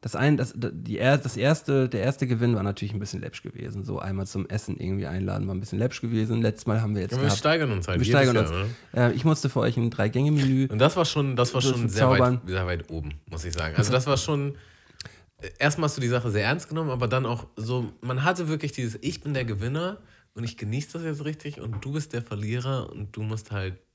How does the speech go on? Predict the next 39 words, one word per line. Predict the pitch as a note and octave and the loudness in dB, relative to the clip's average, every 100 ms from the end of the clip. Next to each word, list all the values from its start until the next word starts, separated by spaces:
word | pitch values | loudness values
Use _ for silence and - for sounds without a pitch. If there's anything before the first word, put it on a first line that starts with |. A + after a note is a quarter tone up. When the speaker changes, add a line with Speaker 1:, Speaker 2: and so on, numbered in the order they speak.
| _ | _
Speaker 1:
Und | D3 C3+ | 4 8
ich | |
hab's | D#3 - | 8 6
Speaker 2:
dafür | - | 2
Speaker 1:
gern | D#3 E3 | 6 6
Speaker 2:
leiden. | C#3 | 6
Speaker 1:
gemacht, | G#2 G2+ - | 4 2 0
Hammo. | C3 A#2+ | 0 2
Du, | G#2+ | 0
du | B2 | 0
hast | B2+ C3 | 0 -2
dich, | - | -4
du | B2+ B2 | -2 0
hast | B2+ - | -2 -2
dich | C3 | 0
letztes | C3 C3 B2+ | 0 0 0
Mal | A#2+ | 0
so | A#2 C3+ | 2 0
aufgeopfert | - C3 - - B2 B2 A#2+ | 2 0 0 -2 0 0 2
und | A#2 | 2
hast | C3+ - | 0 -2
es | - | -2
dir | A#2+ | 0
auch | A#2 | 2
wirklich | B2+ B2 - | 0 -2 -2
redlich | A#2+ C3+ B2+ | 0 0 -2
verdient, | - A#2+ B2 A#2 | -2 0 0 2
da | A2+ | -2
zu | - | -2
gewinnen. | A2 A#2 A#2 D3 - - - - | 0 2 2 0 -8 -14 -10 -2
Äh, | |
hast | G#2+ A2+ | 0 0
du | A#2+ | -2
dir, | A#2+ A2+ A2+ A2+ - | 0 2 2 0 -4
hast | A2+ A#2 | -6 0
du | |
dir | A#2+ A2 | 0 2
wirklich | D3 C#3 A#2+ | 2 2 -2
verdient. | G#2 G#2+ G2+ C#3 | -2 0 0 0